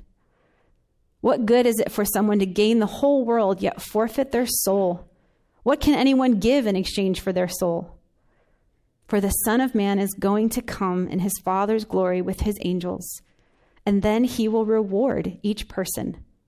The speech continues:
according to what they've done." Jesus says, "Listen, first of all, whatever you strive to build in this world,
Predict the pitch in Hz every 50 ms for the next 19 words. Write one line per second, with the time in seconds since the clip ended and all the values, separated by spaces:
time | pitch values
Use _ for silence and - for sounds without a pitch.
0 | _ _ - 202 - - - 202 196 196 196 208 214 - - 247 - - - -
1 | - - 185 196 - - 233 214 - 170 - - - - _ _ _ _ _ _
2 | _ _ _ _ _ _ _ _ _ _ _ _ _ _ _ _ _ _ _ -
3 | 262 285 294 277 262 233 208 226 254 247 - 135 151 156 - - - - - _
4 | - - - 269 277 - - 269 294 294 302 302 302 - - - _ - 220 254
5 | 247 262 302 294 349 320 254 262 294 285 - - 240 220 233 233 - 226 226 185
6 | 180 208 202 226 233 220 - - 214 202 190 190 214 214 - - 196 196 196 214
7 | 220 233 -